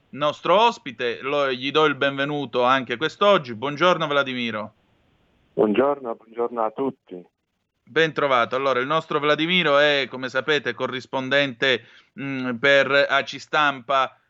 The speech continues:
Speaker 1: eh, qui in Italia. Naturalmente scrive in Polonia anche su Niedziela, che è l'equivalente della nostra famiglia cristiana. Insomma, conosce bene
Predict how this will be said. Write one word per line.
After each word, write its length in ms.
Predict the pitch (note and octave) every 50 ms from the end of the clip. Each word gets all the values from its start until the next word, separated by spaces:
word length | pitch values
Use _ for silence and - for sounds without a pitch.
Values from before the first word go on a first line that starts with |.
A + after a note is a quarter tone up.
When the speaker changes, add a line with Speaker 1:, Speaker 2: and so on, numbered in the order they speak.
| _ _ -
Speaker 1:
eh, 640 | C3+ C3+ C3+ C3+ C3 C3 C3 C3 C3 C3 B2+ C3 B2+ -
qui 240 | - D#3 D3+ D3 D3
in 80 | D3+
Italia. 680 | D#3+ D#3+ - G3+ G3+ G#3+ A3+ A#3+ A#3+ A#3+ A#3 A3 F#3+ D3+
Naturalmente 680 | C#3 C3+ B2+ A#2 C3+ C3 C3+ C3+ D3 D3+ C#3+ A#2+ C3+ A#2+
scrive 260 | - - C#3 C3+ C3+
in 120 | C3 A#2
Polonia 420 | A2+ B2+ C3 C3 C3+ C3 B2+ C3 C3+
anche 200 | C3+ A#2+ B2 A#2+
su 120 | A2 B2
Niedziela, 800 | A#2+ B2+ C3+ C#3 B2+ A#2 A#2 A#2 E3 F3 F#3 D#3+ C3 A#2 G#2+ -
che 100 | A#2 A#2
è 40 |
l'equivalente 640 | A2+ A#2 A2+ B2 B2 A#2 A#2 A#2+ A#2+ B2 A#2+ A2 B2 A#2
della 200 | A#2 A#2 A2+ A#2
nostra 500 | A#2 A#2+ A#2+ A#2 - - A#2 A#2+ G#2+ - - _ _ _ _ _ _
famiglia 400 | - D3+ D3 D#3 D#3+ D3+ D3+ D3
cristiana. 800 | - F3 E3 E3 - - F3+ F#3 G3 G#3+ A3+ A#3 A3 G3+ F3
Insomma, 500 | D3 C#3 C3+ - - D3 B2 A2 A2 A2+
conosce 480 | A2+ D#3 D#3+ D#3+ D#3+ D#3 - - D#3+ C#3+
bene 500 | C3 C#3+ D3 C#3+ C3+ C3+ B2+ A#2+ A#2